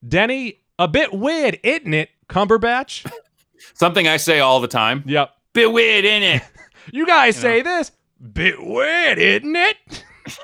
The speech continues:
Speaker 1: <laughs> So,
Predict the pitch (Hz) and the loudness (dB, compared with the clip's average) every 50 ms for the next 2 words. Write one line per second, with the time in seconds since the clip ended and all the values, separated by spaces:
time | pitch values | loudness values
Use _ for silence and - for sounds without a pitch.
0 | 605 640 698 740 762 784 - - 1017 - _ _ 1077 _ 762 740 698 659 _ _ | -20 -20 -20 -20 -18 -18 -16 -16 -16 -18 _ _ _ _ _ _ _ _ _ _
1 | _ - 180 - _ - - - _ _ _ - 156 - - _ - 151 - 196 | _ -20 -20 -20 _ -20 -20 -20 _ _ _ -20 -20 -20 -20 _ -14 -4 0 0
2 | 196 180 - | 0 0 0